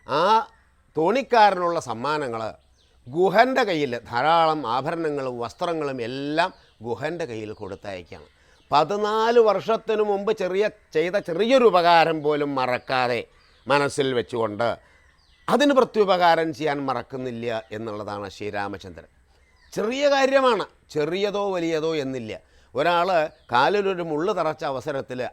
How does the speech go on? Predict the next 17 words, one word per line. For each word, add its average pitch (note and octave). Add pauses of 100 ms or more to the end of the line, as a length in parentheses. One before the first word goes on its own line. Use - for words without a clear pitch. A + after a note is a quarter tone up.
അതെടുക്കണമെങ്കിൽ F3+
ചെറിയൊരു A#3
സൂചി A3
വേണം, B2 (180)
അല്ലെങ്കിൽ D3+
ഒരു C#3+ (100)
പിന്ന് C3
വേണം. G2 (340)
അത് F#3
ചെറിയതാണല്ലോ A#3
എന്ന് A3+
പറഞ്ഞിട്ട് F#3+
കാര്യമില്ല, F3
അവിടെ D#3
അത് C#3
മാത്രമേ G3+
ഉപകരിക്കുള്ളൂ. D3